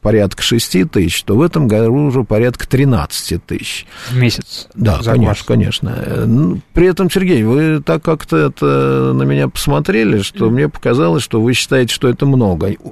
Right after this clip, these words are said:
Speaker 1: У-,
Speaker 2: Много?
Speaker 1: уверен?
Speaker 2: Нет.
Speaker 1: Нет, это немного, это немного. Это очень серьезная часть работы любого педагога, и она, естественно, серьезно должна оплачиваться. И хорошо, что директора школ это понимают,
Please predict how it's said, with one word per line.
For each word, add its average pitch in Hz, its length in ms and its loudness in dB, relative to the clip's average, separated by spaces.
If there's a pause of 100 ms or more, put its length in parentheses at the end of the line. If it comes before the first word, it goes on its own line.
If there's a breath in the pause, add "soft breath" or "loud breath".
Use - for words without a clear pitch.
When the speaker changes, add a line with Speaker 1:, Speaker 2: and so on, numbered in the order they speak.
Speaker 1:
У-, - 100 -6
Speaker 2:
Много? 143 160 6
Speaker 1:
уверен? 139 560 4 (120)
Speaker 2:
Нет. 127 220 0
Speaker 1:
Нет, 127 280 4 (280)
это 139 240 2
немного, 120 800 2
это 139 280 0
немного. 117 760 2 (480 loud breath)
Это 123 220 2
очень 165 440 0
серьезная 117 720 0
часть 113 380 0
работы 107 720 0
любого 107 520 0
педагога, 143 640 0
и 92 100 0
она, 110 260 2
естественно, 156 580 0
серьезно 113 580 0
должна 107 520 0 (100)
оплачиваться. 104 840 -2
И - 40 -4
хорошо, 110 420 -2
что - 180 -8
директора 101 500 -2
школ 95 380 -2
это 101 160 -6
понимают, 139 640 2